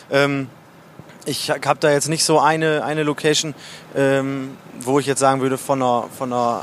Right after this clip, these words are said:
äh, Location an sich, ohne den Namen jetzt drumrum,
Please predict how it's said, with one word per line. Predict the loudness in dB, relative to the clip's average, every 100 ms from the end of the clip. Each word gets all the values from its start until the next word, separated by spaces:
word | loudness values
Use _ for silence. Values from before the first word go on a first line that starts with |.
| -8
äh, | -6 -4 -4 -6 -4
Location | 0 2 2 0
an | 0
sich, | 2 0 -2 -6
ohne | -2 0 0
den | -2 2
Namen | 2 2
jetzt | -2 -4 -6
drumrum, | -2 0 -2